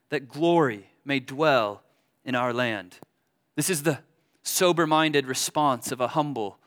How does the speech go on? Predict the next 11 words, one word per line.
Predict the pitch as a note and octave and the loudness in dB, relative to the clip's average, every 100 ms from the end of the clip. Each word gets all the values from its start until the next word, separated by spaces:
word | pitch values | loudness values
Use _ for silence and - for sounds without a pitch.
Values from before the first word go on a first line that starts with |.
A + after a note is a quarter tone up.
| _ _ | _ _
saint. | - - C#3 F#2 - - _ _ _ _ _ | -4 -2 -2 -4 -12 -20 _ _ _ _ _
It's | - D#3+ | -4 2
a, | G3 C3 - | 2 2 -2
it's | - F#3 | 0 2
a | F#3 | 2
pause | - G3+ G#3 F3 A2 G2 - - | 4 8 10 10 6 0 -8 -10
for, | - F3+ D#3+ - - | 0 2 2 0 0
for | F3+ | 2
reflection | E3+ - F#3+ F#3 - B2+ G2+ - | 2 2 2 2 -2 -4 -6 -6
and | D#3 D3 C3+ A#2+ _ _ _ - | 0 0 0 -4 _ _ _ -8
repentance. | C#3+ - F3+ D#3 F#2 - - | -6 -2 -4 -4 -10 -12 -12